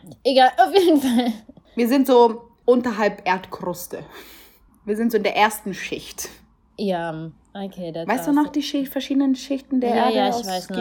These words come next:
Speaker 2: Ge-, Geografie? Weißt du das noch?
Speaker 1: Ja, ja, ich erinnere mich noch, ja.
Speaker 2: Es gibt
Speaker 1: Ich
Speaker 2: Erdkruste, erste Schicht.
Speaker 1: Ich weiß nur, dass ganz unten Magma ist. That's it.
Speaker 2: Also da sind wir noch nicht.
Speaker 1: Nee, da sind wir nicht. Ähm,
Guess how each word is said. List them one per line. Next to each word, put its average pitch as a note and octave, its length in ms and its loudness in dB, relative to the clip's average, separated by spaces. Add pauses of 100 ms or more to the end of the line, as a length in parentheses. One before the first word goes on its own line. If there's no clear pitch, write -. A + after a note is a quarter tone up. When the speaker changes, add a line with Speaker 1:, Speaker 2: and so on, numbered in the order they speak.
(120)
Speaker 2:
Ge-, A3+ 300 -10
Geografie? A3+ 540 -8
Weißt A3+ 220 -10
du B3+ 40 -14
das D4 140 -10
noch? G3+ 120 -6
Speaker 1:
Ja, F#3+ 180 -10 (180)
ja, G3+ 140 -10
ich G3 100 -12
erinnere F#3+ 240 -8
mich E3 100 -16
noch, F3 160 -14
ja. E3+ 240 -16 (100)
Speaker 2:
Es A3+ 140 -14
gibt - 180 -8
Speaker 1:
Ich - 60 -8
Speaker 2:
Erdkruste, B3 580 -6 (960)
erste B3+ 280 -14
Schicht. - 540 -14 (160)
Speaker 1:
Ich G#3+ 100 -10
weiß C4+ 160 -2
nur, D#4 80 0
dass C4+ 160 -2
ganz A#3 200 0
unten A#3+ 260 -4
Magma F3 420 -8
ist. - 180 -18 (220)
That's D#3+ 240 -16
it. D#3+ 120 -14 (320)
Speaker 2:
Also A3+ 200 0
da A#3+ 180 6
sind A#3 220 0
wir G#3+ 80 2
noch F#3+ 160 -2
nicht. E3+ 280 -8 (360)
Speaker 1:
Nee, F3 320 -10
da C4+ 160 2
sind B3 180 -2
wir G3 100 -2
nicht. F#3+ 320 -6 (600)
Ähm, G#3 580 -4